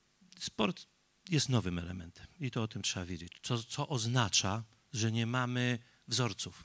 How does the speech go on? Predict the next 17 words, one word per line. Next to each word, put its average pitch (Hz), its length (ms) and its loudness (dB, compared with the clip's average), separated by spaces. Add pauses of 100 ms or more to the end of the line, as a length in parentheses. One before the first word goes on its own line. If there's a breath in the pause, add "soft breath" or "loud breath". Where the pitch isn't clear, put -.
(160)
nie 110 140 -2
mamy 113 300 -4
tych 117 280 -2
projektów, 110 520 -4
które 107 260 -2
już, 110 260 -2
e, - 40 -8 (840 loud breath)
w - 100 -12
Polsce 117 400 -2
czy - 140 -6
w 98 60 -8
innych 110 240 -2
krajach 104 500 -2
mają 107 160 -2
jakąś 104 340 -4
tradycję, 110 640 -2 (320 loud breath)
jest, 110 300 0